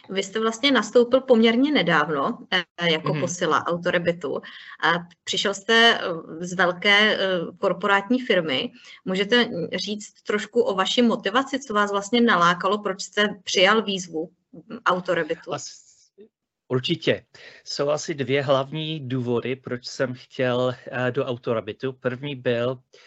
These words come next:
Speaker 2: eh, že tady budeme budovat na zelené louce úplně nové týmy,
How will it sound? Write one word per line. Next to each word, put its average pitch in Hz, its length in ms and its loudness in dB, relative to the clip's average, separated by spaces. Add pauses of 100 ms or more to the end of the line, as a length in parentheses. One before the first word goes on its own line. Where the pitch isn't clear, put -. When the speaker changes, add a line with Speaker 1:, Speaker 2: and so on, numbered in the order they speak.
(420)
Speaker 2:
eh, 120 400 -2
že 127 260 -2 (100)
tady 135 520 -2 (200)
budeme 139 440 -4
budovat 123 560 -2 (640)
na 127 100 -2
zelené 135 380 -2
louce 123 580 -2 (120)
úplně 147 520 -4
nové 139 280 -2
týmy, 127 600 -4